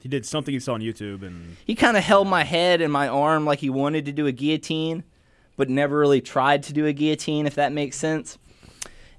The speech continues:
Speaker 2: And then sort of, I, I just kinda kept pressing him up against the cage, and then all of a sudden, poof,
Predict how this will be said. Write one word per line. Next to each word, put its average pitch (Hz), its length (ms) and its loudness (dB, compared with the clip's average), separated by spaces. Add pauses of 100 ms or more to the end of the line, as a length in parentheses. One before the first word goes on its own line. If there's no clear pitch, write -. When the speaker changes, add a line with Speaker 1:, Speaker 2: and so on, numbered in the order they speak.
Speaker 2:
And 156 180 4
then 170 160 4
sort 180 380 4
of, 131 180 -6 (580)
I, 160 240 -2
I 151 100 0
just 165 240 -8
kinda 202 200 2
kept - 220 0
pressing - 420 -2
him 185 120 2
up 175 120 2
against 175 260 -2
the 147 80 -4
cage, 190 480 4
and 170 140 -2
then 165 80 0
all 190 240 6
of 175 60 -2
a 175 60 -2
sudden, 170 600 -2 (180)
poof, - 580 4